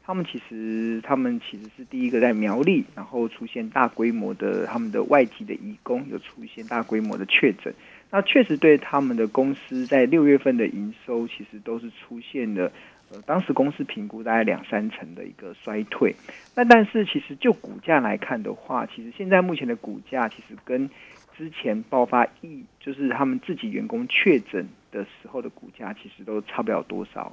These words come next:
对啊。所以其实基本上我觉得市场会反应啊，因为基-，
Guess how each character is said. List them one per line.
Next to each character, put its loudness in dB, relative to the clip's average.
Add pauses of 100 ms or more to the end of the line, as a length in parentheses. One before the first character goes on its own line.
对 -10
啊。 -8
所 4
以 6
其 -6
实 0 (380)
基 -6
本 4
上 2
我 -4
觉 -2
得 2
市 -2
场 -6
会 2
反 -6
应 -6
啊， -14
因 0
为 4 (180)
基-， -8